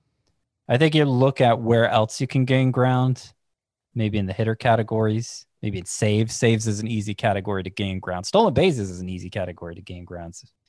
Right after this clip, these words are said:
I don't, I don't know how easily you can come by a base stealer at this point.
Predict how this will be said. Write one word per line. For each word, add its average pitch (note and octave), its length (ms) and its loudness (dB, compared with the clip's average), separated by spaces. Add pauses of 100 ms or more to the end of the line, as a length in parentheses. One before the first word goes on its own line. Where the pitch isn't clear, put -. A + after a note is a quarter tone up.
(240)
I A#2 60 0
don't, A#2 140 -2
I A#2 100 2
don't A2+ 140 -2
know G#2 140 -2
how F2+ 340 -4 (340)
easily A#2 340 -2
you G2+ 200 -2
can G2+ 160 -8
come A2+ 300 -2
by G2 340 -2
a G2+ 100 -4
base G#2+ 300 -2
stealer F#2 400 -4
at F2 120 -10
this - 160 -8
point. F2 340 -12